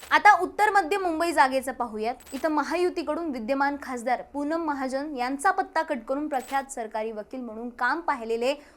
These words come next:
उज्ज्वल निकम यांना मैदानात उतरवण्यात आलं होतं, तर महाविकास आघाडीच्या वतीने काँग्रेसकडनं माजी मंत्री वर्षा गायकवाड यांना उमेदवारी देण्यात आली होती. उद्धव ठाकरे राहत असलेला परिसर हा उत्तर मध्य मुंबईत येतो.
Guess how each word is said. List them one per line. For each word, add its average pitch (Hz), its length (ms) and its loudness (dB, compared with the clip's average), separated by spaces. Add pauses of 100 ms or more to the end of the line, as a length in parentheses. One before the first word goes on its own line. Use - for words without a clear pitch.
(100)
उज्ज्वल 302 400 4
निकम 311 440 0
यांना 262 260 0
मैदानात 240 540 -2
उतरवण्यात 226 460 -6
आलं 185 140 -8
होतं, 208 240 -12
तर 254 100 -4
महाविकास 339 560 4
आघाडीच्या 320 380 2
वतीने 302 380 0 (360)
काँग्रेसकडनं 359 640 6
माजी 285 300 4
मंत्री 262 320 -2
वर्षा 254 320 -2
गायकवाड 233 460 -2
यांना 226 360 -4
उमेदवारी 233 440 -4
देण्यात 254 380 -4
आली 196 200 -8
होती. - 260 -14 (360)
उद्धव 302 260 6
ठाकरे 403 380 4
राहत 349 420 6
असलेला 311 380 2
परिसर 277 500 -2
हा 294 180 -2
उत्तर 269 420 -6
मध्य 233 400 -6
मुंबईत 240 500 -2
येतो. 180 280 -14